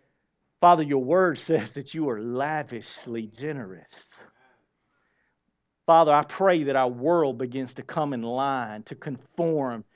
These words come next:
to your image. Let it be, Father, in the name of Jesus. And then just one more time, can I say, Lord, that today you'd open up our eyes to see things we have never seen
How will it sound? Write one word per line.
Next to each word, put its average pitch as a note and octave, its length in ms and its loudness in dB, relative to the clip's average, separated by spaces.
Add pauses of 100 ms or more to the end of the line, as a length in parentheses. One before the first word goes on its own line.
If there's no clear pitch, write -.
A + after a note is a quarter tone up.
(240)
to F3 100 -8
your C#3+ 360 -4
image. B2 600 -12 (1400)
Let D#3+ 180 0
it A#2+ 160 -4
be, D#3 160 -4
Father, D#3 580 -2
in B2+ 120 -10
the A#2+ 80 -8
name C#3+ 360 -6
of A2+ 140 -10
Jesus. B2 560 -10
And D#3 180 -4
then D#3+ 200 0
just D#3+ 320 0 (100)
one F#3 380 0
more F3 280 0
time, C#3+ 460 -4
can C#3 220 -8
I C#3 160 -4
say, B2 460 -10 (1080)
Lord, D#3 220 2
that B2+ 120 -6
today C#3+ 300 -2
you'd C3 220 -6
open D#3 580 -4
up C3 360 -4
our B2+ 520 -4
eyes A#2+ 440 -8
to A2+ 120 -14
see D3 400 -10
things C#3+ 360 -6
we B2+ 140 -6
have G#2+ 160 -6
never B2+ 600 -10
seen A2+ 400 -12